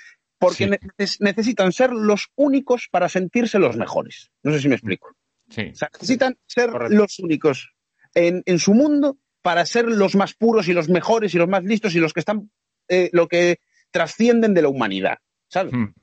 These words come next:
Speaker 2: en
Speaker 1: O sea,
Speaker 2: efecto.
Speaker 1: yo soy el más libertario, soy el, porque he descubierto algo que el resto de personas no descubren y no puede haber otra persona que lo haya descubierto porque soy yo el único que está por encima. Entonces, tú no eres libertario porque, porque quien lo soy soy yo, que es el que ha trascendido a la humanidad y está en otro,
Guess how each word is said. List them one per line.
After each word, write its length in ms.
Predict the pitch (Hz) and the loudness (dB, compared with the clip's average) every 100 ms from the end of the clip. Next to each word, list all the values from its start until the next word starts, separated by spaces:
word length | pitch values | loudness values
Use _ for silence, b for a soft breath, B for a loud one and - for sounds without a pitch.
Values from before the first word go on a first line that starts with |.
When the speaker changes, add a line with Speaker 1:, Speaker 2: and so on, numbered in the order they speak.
| _ _ _ | _ _ _
Speaker 2:
en 140 | 95 | -12
Speaker 1:
O 40 | 90 | -10
sea, 100 | 98 | -8
Speaker 2:
efecto. 100 | 90 202 | -8 -8
Speaker 1:
yo 60 | |
soy 180 | - 196 | -8 -6
el 40 | 196 | -4
más 140 | 180 | -2
libertario, 680 | 185 185 190 226 233 233 226 | 2 2 2 0 0 2 2
soy 180 | 208 202 | 2 2
el, 360 | 190 196 175 160 | 0 0 -6 -6
porque 300 | 160 180 190 | -4 -2 0
he 160 | 196 196 | 0 0
descubierto 640 | 170 - 196 202 196 196 | -4 -2 2 2 2 0
algo 220 | 190 180 | 0 0
que 80 | 175 | 0
el 60 | 175 | -2
resto 200 | - 190 | -2 -2
de 80 | |
personas 340 | 190 180 190 175 | 0 -2 -2 0
no 80 | 190 | 0
descubren 640 | 185 - 247 240 254 240 | -2 0 0 2 2 0
y 160 | 196 185 | 2 4
no 220 | 190 220 | 4 2
puede 240 | - 214 | 2 2
haber 140 | 208 214 | 2 0
otra 160 | 202 | -2
persona 240 | 190 214 208 | -2 0 0
que 60 | |
lo 40 | 202 | 0
haya 120 | 196 | 0
descubierto 520 | 202 208 226 226 214 | 0 0 2 2 0
porque 220 | 180 170 | -2 -2
soy 200 | 170 196 | -2 0
yo 100 | 185 | 2
el 120 | 185 202 | 2 4
único 220 | 208 185 | 4 2
que 80 | 160 | -2
está 120 | 165 | -4
por 120 | 160 | -4
encima. 360 | 135 - 98 104 | -6 -6 -4 -2
Entonces, 320 | 160 143 - | -2 -4 0
tú 100 | 208 | 2
no 140 | 202 | 4
eres 100 | 208 | 4
libertario 540 | 202 220 214 247 254 277 | 2 0 0 -2 -2 -4
porque, 520 | - 160 170 165 180 b b b _ | -6 -6 -4 -4 -6 b b b _
porque 300 | 160 151 165 | 0 0 0
quien 120 | 165 | 2
lo 80 | 165 | 2
soy 180 | 214 220 | 2 0
soy 180 | 202 190 | 0 2
yo, 160 | 233 | 2
que 100 | 226 | 2
es 80 | 196 | 0
el 100 | 208 | -2
que 160 | 190 190 | 0 -2
ha 80 | 196 | 0
trascendido 600 | 208 156 170 175 196 180 | -4 -2 -2 2 4 4
a 40 | |
la 60 | 175 | 4
humanidad 440 | 175 180 190 220 185 | 0 0 2 0 0
y 60 | |
está 160 | 156 185 | -4 -2
en 80 | 180 | -4
otro, 640 | 170 160 156 143 135 123 | 0 4 4 4 0 -2